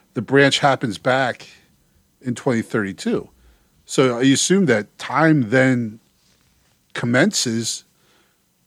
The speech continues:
the same. In other words, the, the stubs all proceed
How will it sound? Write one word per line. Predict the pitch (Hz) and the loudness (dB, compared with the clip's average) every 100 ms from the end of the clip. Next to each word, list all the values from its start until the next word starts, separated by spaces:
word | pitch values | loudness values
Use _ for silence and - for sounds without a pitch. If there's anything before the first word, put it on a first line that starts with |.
| _ | _
the | 123 123 | -4 0
same. | - 226 98 - | 2 2 0 -2
In | 135 | 0
other | 143 147 | 2 4
words, | 139 110 | 2 0
the, | 101 123 | -4 -4
the | 101 - 120 | -2 -4 -2
stubs | - - 143 156 123 110 - - | -2 0 2 2 0 -6 -12 -10
all | - 127 127 123 117 107 _ _ _ _ _ | 0 2 4 4 0 -4 _ _ _ _ _
proceed | - 139 - 165 190 117 113 | 0 2 4 2 2 0 -2